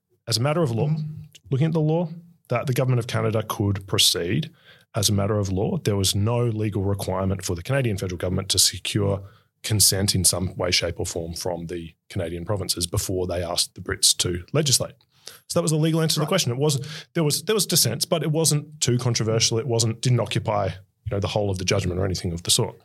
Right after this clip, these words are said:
Speaker 2: Yeah, and that was the straightforward part, right?
Speaker 1: Yeah.
Speaker 2: Legally, they
Speaker 1: Yeah.
Speaker 2: could do it. And now let's get to the more complicated part of it. Was there a convention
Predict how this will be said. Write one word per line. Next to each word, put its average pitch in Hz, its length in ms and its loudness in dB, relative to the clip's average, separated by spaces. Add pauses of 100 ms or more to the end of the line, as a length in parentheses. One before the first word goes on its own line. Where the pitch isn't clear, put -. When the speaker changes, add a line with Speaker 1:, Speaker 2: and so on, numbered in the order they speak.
Speaker 2:
Yeah, 214 340 0
and 208 360 2 (340)
that 294 220 2
was 165 640 0
the 147 80 2
straightforward 226 720 0
part, - 460 -4
right? 180 160 0
Speaker 1:
Yeah. 147 280 2
Speaker 2:
Legally, 139 320 -2
they 131 100 2
Speaker 1:
Yeah. 117 80 4
Speaker 2:
could 127 120 -2
do 214 160 2
it. 190 240 0 (200)
And 160 180 4
now 240 180 4
let's 190 300 0
get 185 220 2
to 165 80 0
the 123 140 0
more 147 260 2
complicated 147 960 0
part 131 260 0
of 101 120 -4
it. - 80 -8
Was 143 340 0
there 214 240 2
a 135 60 0
convention 120 1120 0